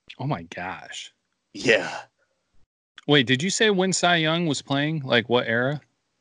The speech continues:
Speaker 2: Oh, it was, man, it was early on. Um, like, right around when the league first started.
Speaker 1: Okay. 'Cause, yeah, I'm not very familiar with, uh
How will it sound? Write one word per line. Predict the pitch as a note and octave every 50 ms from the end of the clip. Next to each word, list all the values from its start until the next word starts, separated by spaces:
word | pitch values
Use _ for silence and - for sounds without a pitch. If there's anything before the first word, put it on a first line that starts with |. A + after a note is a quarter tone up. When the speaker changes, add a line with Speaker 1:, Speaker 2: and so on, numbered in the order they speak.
| _ _ _ _ _ _ _ - -
Speaker 2:
Oh, | A#2+ C3 C#3 C3 B2+ B2 A#2+ A#2 A2+ A2+ -
it | B2 B2+
was, | B2 B2 G#2+ - - - - - - _ _ -
man, | F#2+ F#2+ F#2+ F#2 F2+
it | F#2+ - -
was | F2+ F#2 F2+ F2 - - - - - _ _ _ _ _ _ _ _ _ _ _ _ F2+
early | G2 G#2 G#2+ G#2+ G#2+ G2+ F#2+ F#2+ F#2 F2+
on. | F#2 F2+ F2+ F2+ F2+ F2 F2+ F2 F2 - _ _ _ _ _ _ _ _ _ _ _ _ _ _ _ _ _ _ _ _ _ _ _ _ _ -
Um, | F#2 F#2+ F#2 F2+ F#2 F#2 F2+ F2+ E2+ C#2+ C#2 C#2+ - - - - - _ _ _ _ _ _ _ _ _ _ - - - _ _ _ _ _ _ _ _ _ _ _ _ _ _ _
like, | A2 G#2 G#2 - - -
right | G#2+ C3+ C#3+
around | C#3 B2 A#2+ A#2 B2 B2+ A#2+
when | A2 G2 F#2+
the | F#2+ F2
league | F#2+ G#2+ A2+ A#2 A#2 A2
first | - - A2 A#2 B2 - -
started. | - F#2+ F#2+ G#2+ A2+ A#2+ C3 C3 C#3 C3+ - _ _ _ _ _ _ - - _ -
Speaker 1:
Okay. | A2 G#2 - G#2 F#2+ F2+ F#2+ - _ _ _ _ _ -
'Cause, | D3 A#2 G#2 G#2+
yeah, | A2+ G#2
I'm | G2+ G#2+
not | A#2+ B2 A#2+ G#2
very | A#2+ A2+ G#2+ G#2
familiar | - - G#2+ G2+ G2+ G2 F#2+ F#2+ F#2 F2+
with, | F#2 F2+ - - - -
uh | A2 G#2 G2 G#2+ -